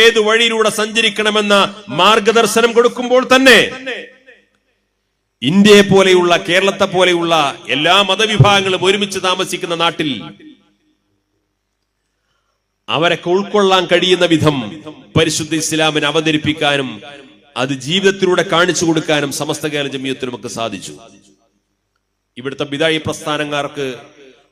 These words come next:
അതിന് സാധ്യമായിട്ടില്ലെന്ന് മാത്രമല്ല, അതിനെതിരായി അതിന്റെ കടക്കൽ കത്തിവെക്കുന്ന അപകടകരമായ ആശയങ്ങളാണ് അവർ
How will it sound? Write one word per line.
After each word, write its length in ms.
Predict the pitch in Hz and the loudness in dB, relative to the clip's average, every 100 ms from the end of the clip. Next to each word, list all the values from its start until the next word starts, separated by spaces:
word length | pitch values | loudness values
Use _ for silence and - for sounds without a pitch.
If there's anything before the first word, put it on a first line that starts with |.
| _ 117 | _ -6
അതിന് 200 | 147 165 151 | -4 -4 -6
സാധ്യമായിട്ടില്ലെന്ന് 1200 | 151 185 190 151 202 196 196 196 196 202 226 220 208 | -2 -2 -2 -2 0 2 2 2 -2 -2 -2 0 0
മാത്രമല്ല, 500 | 202 202 190 185 175 170 143 - - 170 147 165 | 0 0 0 0 2 2 2 -8 -16 -14 0 0
അതിനെതിരായി 800 | 175 202 220 254 247 220 202 147 131 | 2 4 6 6 6 6 6 2 0
അതിന്റെ 260 | 180 190 190 196 | -2 0 -2 -2
കടക്കൽ 360 | 190 196 196 185 | -2 0 0 0
കത്തിവെക്കുന്ന 560 | 190 196 208 196 196 185 175 | -2 -2 -2 -2 -4 -4 -2
അപകടകരമായ 600 | 196 190 180 175 165 170 | -2 -2 -2 -2 -2 -4
ആശയങ്ങളാണ് 560 | 160 165 156 151 143 135 - - | -4 -6 -4 -4 -4 -6 -10 -12
അവർ 100 | 131 | -12